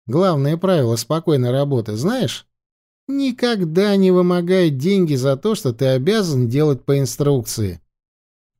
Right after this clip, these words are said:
Бери за то, чего ты делать не обязан, так спокойнее.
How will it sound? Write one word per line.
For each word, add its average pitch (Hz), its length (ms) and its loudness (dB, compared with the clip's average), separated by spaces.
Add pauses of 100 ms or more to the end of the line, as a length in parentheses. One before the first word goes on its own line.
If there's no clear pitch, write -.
(160)
Бери 127 360 2
за 147 240 2
то, 170 220 0
чего 123 280 -2
ты 120 140 0
делать 135 420 0
не 135 140 0
обязан, 131 680 0 (100)
так 277 200 -8
спокойнее. 220 840 -2